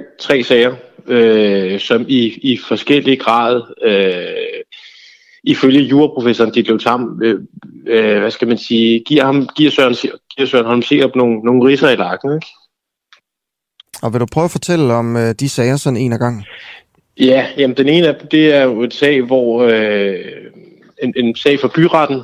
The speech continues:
Speaker 1: hvor han først dømmer, øh, en, en, en sådan ejendomsfalent, øh, til seks års fængsel,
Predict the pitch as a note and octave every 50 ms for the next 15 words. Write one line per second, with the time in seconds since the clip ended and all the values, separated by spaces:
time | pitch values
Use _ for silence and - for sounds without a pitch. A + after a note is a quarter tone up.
0 | - - C3+ C3 - A#2+ A#2+ B2 A#2+ A2+ - - C3+ C#3 C3+ - - - - -
1 | C3+ B2 B2 B2+ A#2+ A2+ - - - - - - A2 G#2+ G#2+ G#2 G2+ G2 G2 F#2+
2 | F#2+ F#2+ F#2 F2+ F2+ F2+ F2+ F2 F2 E2+ - - - - - _ _ _ _ -
3 | - - - B2+ A#2 A2 B2+ A#2+ A2 A2 G#2 - - - A#2 A2+ A2 G#2 - B2+
4 | A#2+ A#2+ B2+ C3 C#3+ D#3+ C#3 - - C#3+ B2 A#2 A#2+ A2+ A2 - - - - -
5 | - G#2 A#2 A2 G#2+ G#2+ G#2 G2 G2 F#2+ F2+ G2 F#2+ - - - - - A#2 -
6 | - C3 B2+ - C3+ A#2+ - - E3 D#3 D3 - D#3+ C#3+